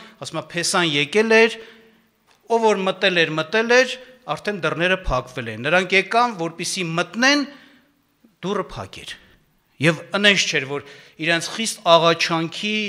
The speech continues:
աղաղակի, խնդրվածքի պատճառով բացվեց, ասեցին, «Ոչինչ, լավ, որ սխալվեց, սխալվեց»։ Ճակատագրական, ասես, ոնց որ մեր խոսքն ենք ասում, չէ՞, դառավ իրենց այդ ուշանալը,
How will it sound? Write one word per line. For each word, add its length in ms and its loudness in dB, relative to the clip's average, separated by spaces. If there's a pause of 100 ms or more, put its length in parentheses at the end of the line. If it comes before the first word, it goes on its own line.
(540)
աղաղակի, 800 2 (120)
խնդրվածքի 840 -4
պատճառով 640 4
բացվեց, 640 0
ասեցին, 480 -6
«Ոչինչ, 380 -6
լավ, 260 -2
որ 160 -12
սխալվեց, 600 -8
սխալվեց»։ 460 -10
Ճակատագրական, 920 2
ասես, 240 -8
ոնց 260 -10
որ 140 -6
մեր 160 -8
խոսքն 320 -8
ենք 160 -16
ասում, 300 -12 (180)
չէ՞, 180 -2 (300)
դառավ 480 6 (240)
իրենց 400 2
այդ 140 -4
ուշանալը, 640 2